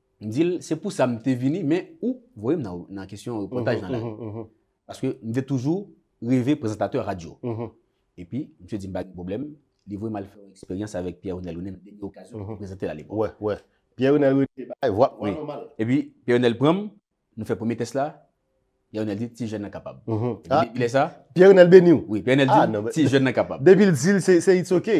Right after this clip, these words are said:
Speaker 2: wè nèk sa wè baon. Oui, baon. Mm -hmm.
Speaker 1: Et puis, debi mm -hmm. lè sa, nou nan prezentasyon, denye okasyon avèk Pierre O'Neil, et puis, nou toujou nan sal de novella pou mwen fè kèsyon reportaj et cetera. Mm -hmm. Et puis, sa vin rive, parfois, mwen konta konjoke et tout, parfois.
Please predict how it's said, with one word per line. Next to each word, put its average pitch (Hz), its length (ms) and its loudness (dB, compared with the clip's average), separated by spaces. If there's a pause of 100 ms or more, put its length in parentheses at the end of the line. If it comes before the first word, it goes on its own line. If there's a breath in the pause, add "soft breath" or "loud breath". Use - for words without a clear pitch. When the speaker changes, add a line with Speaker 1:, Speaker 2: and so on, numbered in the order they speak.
(140)
Speaker 2:
wè 135 180 4
nèk 175 160 2
sa 170 160 2
wè 151 800 4
baon. 160 300 8
Oui, 170 180 6
baon. 117 300 6 (120)
Mm 139 220 -4
-hmm. 135 240 0
Speaker 1:
Et 110 60 -2
puis, 131 300 -2 (160)
debi 131 100 4
mm 143 40 2
-hmm. 143 60 4
lè 135 60 4
sa, 151 340 4
nou 123 100 -14
nan 139 80 -14
prezentasyon, 117 680 -4 (320)
denye 110 260 -2
okasyon 98 280 -2
avèk 92 180 -8
Pierre 95 140 -6
O'Neil, 110 180 -4
et 98 100 -10
puis, 160 160 -8 (280 soft breath)
nou 104 100 -12
toujou 123 160 -4
nan 104 260 -6
sal 101 160 -4
de 92 60 -6
novella 101 280 -4
pou 104 120 -14
mwen 95 60 -16
fè 101 120 -16
kèsyon 95 220 -16
reportaj 90 340 -10
et 90 80 -14
cetera. - 320 -20
Mm 117 140 -10
-hmm. 127 160 -12 (320)
Et 110 80 -6
puis, 147 100 -6
sa 139 120 2
vin 135 120 0
rive, 131 420 0
parfois, 135 380 0
mwen 147 640 -2
konta 170 200 -2
konjoke 117 320 -4
et 104 80 0
tout, 92 80 -12
parfois. 82 360 -10